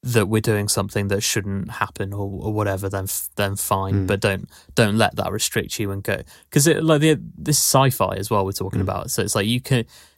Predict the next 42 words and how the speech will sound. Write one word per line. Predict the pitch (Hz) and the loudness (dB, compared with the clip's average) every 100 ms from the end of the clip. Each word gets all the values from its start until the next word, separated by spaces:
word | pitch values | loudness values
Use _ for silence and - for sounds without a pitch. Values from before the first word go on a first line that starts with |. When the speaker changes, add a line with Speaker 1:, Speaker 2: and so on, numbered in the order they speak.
| _ _ - | _ _ -14
Speaker 1:
you | - 139 | -2 0
can't, | 135 139 120 104 - _ _ _ _ | 2 4 4 2 -4 _ _ _ _
n-, | 143 139 - | 2 2 4
none | 147 131 | 6 6
of | |
this | 110 - | 4 0
stuff | - - | -2 -4
is | 104 | -6
possible. | - 98 - - | -4 -2 -2 0
Speaker 2:
Mm. | 110 95 | 0 2
Speaker 1:
So, | - 120 - 131 - 113 175 - - | 4 4 4 2 0 -4 -6 -8 -8
<laughs> | - | -2
so | - | 0
you | 110 110 | 0 0
can, | 110 127 131 - | 2 2 2 -2
you | - | -4
can | 143 | 2
justify | 135 165 - 123 113 | 4 4 4 2 4
any | 120 113 | 4 2
of | 95 | 2
it | 92 90 | -2 -4
if | 98 - | -6 -4
you | |
want. | 104 98 92 | -2 -2 -2
You | 98 | -4
just | 101 - | -2 0
have | 104 | 0
to | - 101 - - - | -2 -6 -10 -18 -18
just | - 104 - | -8 -6 -4
go, | 107 | 0
"Oh, | 107 113 107 107 - | 2 4 2 -2 0
well, | 117 107 | 2 4
we're | 110 110 | 4 4
in | 110 | 4
a, | 107 107 - - _ _ - | 2 0 -4 -14 _ _ -6
a | |
pocket | 113 131 - 113 | 2 2 2 0
universe, | 90 110 104 104 98 - | -4 -4 -2 -2 -2 -2
or | |
we're | 104 104 | -2 -4
in | 101 | -4
a | 101 101 | -6 -6